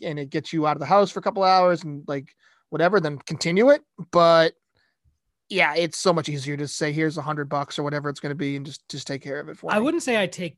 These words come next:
Speaker 2: pride in it. I think the, the second thing you said is probably more like it. Like, I like that there's, like, that I have, like, built-in exercise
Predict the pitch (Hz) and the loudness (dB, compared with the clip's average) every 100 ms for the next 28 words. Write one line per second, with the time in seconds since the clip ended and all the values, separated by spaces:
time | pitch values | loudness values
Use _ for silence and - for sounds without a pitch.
0 | _ - - 160 160 151 139 127 123 117 | _ -6 -4 -6 -6 -4 -6 -8 -12 -8
1 | 147 151 180 175 165 - 151 147 139 - | -8 -6 -4 -4 -4 -8 -6 -4 -6 -10
2 | 180 156 190 180 143 127 120 117 117 - | -6 -4 -2 -4 -6 -10 -10 -12 -12 -12
3 | 117 120 123 117 135 135 123 135 139 139 | -10 -10 -10 -10 -10 -10 -8 -6 -6 -6
4 | 143 131 131 131 123 120 113 - _ _ | -8 -10 -6 -6 -6 -12 -14 -18 _ _
5 | _ _ _ _ 180 170 170 156 139 147 | _ _ _ _ 0 2 0 -2 -6 -8
6 | 143 151 127 127 - 123 117 107 104 104 | -8 -8 -8 -8 -8 -10 -12 -12 -12 -12
7 | - | -14